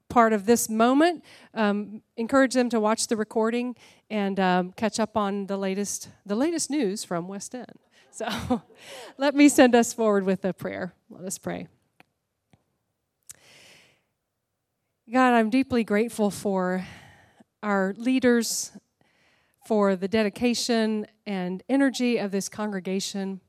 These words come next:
for our deep desire to be your people on the corner of Twenty-third and West End. We want the light of your love shining from this place,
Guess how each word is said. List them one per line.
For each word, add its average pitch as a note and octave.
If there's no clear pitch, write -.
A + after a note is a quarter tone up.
for A#3
our A3+
deep A#3+
desire F3+
to -
be G#3+
your G3+
people E3+
on G3
the G3+
corner A#3
of G#3+
Twenty-third G#3+
and F#3+
West F3+
End. D#3+
We A3+
want A3
the A3
light A3
of G#3
your A3+
love F#3
shining A#3+
from G#3+
this G3+
place, -